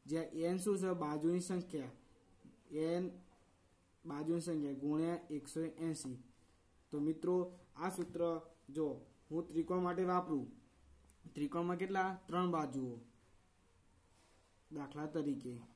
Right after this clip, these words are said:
ત્રિકોણની ત્રણ બાજુઓ, એમાંથી બે બાદ કરો ગુણ્યા એકસો એંસી. ત્રણમાં બે જાય તો એક ગુણ્યા એકસો એંસી. ચલો, એકસો એંસી મિત્ર જવાબ આવી ગયો આપણો. આવી રીતે કેટલાક આપણા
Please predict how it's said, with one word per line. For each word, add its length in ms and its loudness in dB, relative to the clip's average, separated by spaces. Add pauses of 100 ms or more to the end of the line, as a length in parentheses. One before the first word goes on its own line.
(1160)
ત્રિકોણની 420 2
ત્રણ 340 2
બાજુઓ, 600 4
એમાંથી 380 0
બે 280 4
બાદ 300 0
કરો 280 2
ગુણ્યા 480 0
એકસો 320 -4
એંસી. 420 -2 (540)
ત્રણમાં 320 2
બે 160 4
જાય 140 6
તો 160 0
એક 460 2
ગુણ્યા 320 2
એકસો 420 -4
એંસી. 540 -2 (360)
ચલો, 100 -8
એકસો 320 -4
એંસી 240 2
મિત્ર 260 2
જવાબ 260 2
આવી 140 4
ગયો 180 4
આપણો. 300 0 (680)
આવી 220 0
રીતે 300 2
કેટલાક 560 -2 (300)
આપણા 600 -4